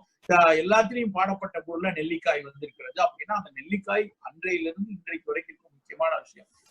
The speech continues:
இந்த காலகட்டத்துல நெல்லிக்காயை தினசரி பயன்படுத்தணும்.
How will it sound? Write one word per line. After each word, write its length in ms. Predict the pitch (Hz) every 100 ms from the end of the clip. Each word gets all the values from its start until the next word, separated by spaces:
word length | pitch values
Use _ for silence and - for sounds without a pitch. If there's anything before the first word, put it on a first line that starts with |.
| - 160
இந்த 220 | 196 214 -
காலகட்டத்துல 840 | 156 165 147 135 131 131 151 196 - _ _
நெல்லிக்காயை 880 | 131 151 190 196 - 160 143 147 135
தினசரி 480 | 143 208 208 208 202
பயன்படுத்தணும். 520 | 151 139 - - _